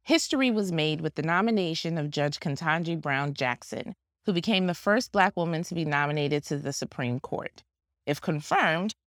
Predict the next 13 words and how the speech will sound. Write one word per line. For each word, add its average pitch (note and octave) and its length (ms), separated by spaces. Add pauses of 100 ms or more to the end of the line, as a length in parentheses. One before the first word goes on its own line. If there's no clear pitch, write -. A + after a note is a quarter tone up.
Judge A3 400
Jackson F#3+ 560
will E3 100
be D#3 160
the C#3+ 80
first G3+ 400
Black G3 240
woman A3+ 380
to C4 100
serve D#3 320
on D3+ 100
the E3+ 60
court. D#2+ 480